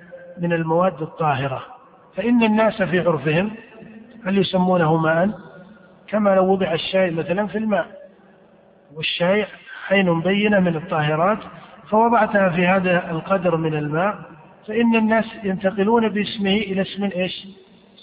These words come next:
إلى اسم آخر، ولربما سمي ماء مضافا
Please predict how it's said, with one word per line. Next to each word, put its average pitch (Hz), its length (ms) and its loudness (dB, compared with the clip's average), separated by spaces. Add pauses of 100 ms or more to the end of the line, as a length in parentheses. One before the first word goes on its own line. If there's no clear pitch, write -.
(340)
إلى 185 100 -4
اسم 214 200 -4
آخر، 220 420 -2 (960)
ولربما 220 680 4
سمي 208 460 2
ماء 190 340 2
مضافا 196 600 2